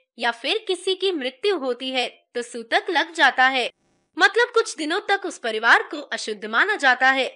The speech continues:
इस स्थिति में सिर मुंडवाकर घर का सूतक खत्म हो जाता है। शिखा नहीं काटते हैं। किसी की मृत्यु के बाद परिजन सिर मुंडवाने और दाढ़ी बनवाने का काम करते हैं,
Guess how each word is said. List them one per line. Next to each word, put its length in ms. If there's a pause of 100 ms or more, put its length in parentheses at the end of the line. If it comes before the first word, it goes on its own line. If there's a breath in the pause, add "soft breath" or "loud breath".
(380)
इस 160
स्थिति 340
में 140
सिर 240
मुंडवाकर 680 (280 loud breath)
घर 200
का 200
सूतक 540
खत्म 280
हो 120
जाता 320
है। 200 (460)
शिखा 300
नहीं 220
काटते 420
हैं। 240
किसी 280
की 120
मृत्यु 380
के 160
बाद 400
परिजन 400
सिर 280
मुंडवाने 640 (160)
और 180
दाढ़ी 360
बनवाने 480
का 160
काम 300
करते 340
हैं, 200